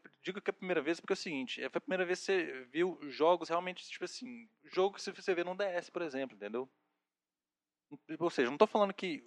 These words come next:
os jogos do iPhone só são feitos para o iPhone, não, não é isso que eu tô querendo dizer.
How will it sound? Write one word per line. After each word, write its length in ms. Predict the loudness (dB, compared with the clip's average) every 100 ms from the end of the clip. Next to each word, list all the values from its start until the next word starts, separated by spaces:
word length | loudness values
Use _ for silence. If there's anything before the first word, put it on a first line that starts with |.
| _
os 100 | 0
jogos 280 | 8 8 6
do 340 | -2 0 4
iPhone 260 | 2 2 -6
só 220 | 2 2
são 320 | 2 0 -2 2
feitos 280 | 4 4
para 180 | 4 4
o 40 | 4
iPhone, 360 | 2 0 0
não, 220 | 0 0
não 140 | 0 -4
é 140 | -4
isso 200 | -6 -6
que 60 | -2
eu 20 |
tô 60 | 0
querendo 180 | 0
dizer. 320 | 0 2 2